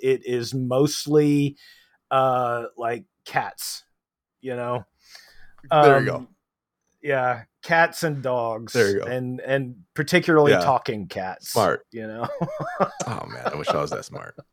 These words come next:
Speaker 2: I wish I was that smart. I was like, I was doing old man playing basketball again. That was me. I was like, "Ah, <laughs> welcome to Gen X. I'm out of shape." Oh, boy, that was a horrible.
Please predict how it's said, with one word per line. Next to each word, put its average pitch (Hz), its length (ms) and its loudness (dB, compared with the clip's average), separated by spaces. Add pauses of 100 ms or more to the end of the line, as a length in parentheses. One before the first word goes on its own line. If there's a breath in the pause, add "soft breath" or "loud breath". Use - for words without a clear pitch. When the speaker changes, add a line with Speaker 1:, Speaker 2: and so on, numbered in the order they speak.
(160)
Speaker 2:
I 107 40 -12
wish 110 160 -8
I 117 60 4
was 98 120 2
that 95 140 0
smart. - 380 -8 (1160 loud breath)
I 120 100 2
was 120 120 2
like, 110 320 4 (320)
I 131 140 0
was 139 180 6
doing 123 580 2
old 135 300 6
man 131 320 4
playing 127 360 0
basketball 110 640 -4
again. 76 400 -16
That 87 140 -10
was 87 160 -12
me. 87 80 -18
I 80 40 -14
was 78 80 -14
like, 107 140 -6
"Ah, 180 640 0 (180)
<laughs> - 260 -6
welcome 175 280 2
to 175 80 -4
Gen 165 260 2
X. 151 340 4
I'm 143 220 2
out 151 180 2
of 120 80 -2
shape." 156 340 -2 (140)
Oh, 156 200 2
boy, 131 220 2
that 139 120 4
was 107 240 0
a 90 100 -4
horrible. 107 540 2